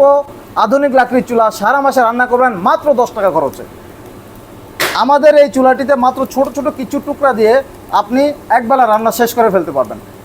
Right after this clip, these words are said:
গাছের ডালপালা বা আপনার বাঁশ, যে কোনো কিছু দিয়ে আপনি চুলাগুলো ব্যবহার করতে পারবেন। এগুলো ফ্ল্যাট বাসা থেকে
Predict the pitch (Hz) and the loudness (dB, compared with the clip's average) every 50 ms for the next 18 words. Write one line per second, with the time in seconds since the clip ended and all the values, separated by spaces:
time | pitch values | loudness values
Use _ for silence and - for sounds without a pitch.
0 | - - - 196 220 - 277 269 226 180 190 196 226 254 254 254 254 262 247 254 | -10 -2 0 0 0 2 0 0 0 0 0 2 2 2 0 0 0 0 2 2
1 | 254 269 262 262 - - - - - - - - - - 123 120 139 180 196 196 | 0 0 -2 -6 -12 -20 -20 -20 -20 -20 -20 -20 -20 -18 -10 -2 0 2 4 4
2 | 196 202 202 - 160 180 - 214 208 202 196 185 143 143 202 214 226 240 254 - | 4 4 2 0 -2 -2 0 2 2 2 2 0 0 0 2 4 4 4 2 0
3 | - 165 147 220 254 277 262 262 262 262 214 240 - 240 202 247 254 226 190 226 | -2 -8 -4 -2 -2 0 0 -2 -2 -2 -4 -6 -6 -6 -4 -2 -2 -2 -2 -2
4 | 233 - 220 214 226 220 233 247 214 214 208 220 240 240 247 247 - 247 254 254 | -6 -4 -2 0 0 0 2 2 2 0 2 2 2 0 0 -4 -4 -2 -2 -2
5 | 233 262 277 277 - - - - - - 226 233 247 269 277 269 269 - 240 254 | 0 -2 -4 -4 -6 -14 -20 -20 -8 -2 0 0 2 2 2 0 0 0 0 2
6 | 262 269 226 277 277 285 277 277 277 285 | 2 2 0 -2 -2 -2 -2 -4 -4 -4